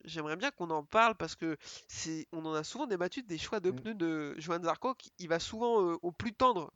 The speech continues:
Speaker 1: que tout le monde, ce qui fait qu'il fait des débuts intéressants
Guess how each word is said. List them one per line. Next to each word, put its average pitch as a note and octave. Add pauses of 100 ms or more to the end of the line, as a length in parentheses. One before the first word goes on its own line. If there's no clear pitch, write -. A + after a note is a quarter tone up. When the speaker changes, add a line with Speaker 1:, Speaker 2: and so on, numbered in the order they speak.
Speaker 1:
que D#3+
tout -
le D#3
monde, G#3 (640)
ce -
qui -
fait G#3+
qu'il F#3
fait G#3
des F3+
débuts F3+ (100)
intéressants G#3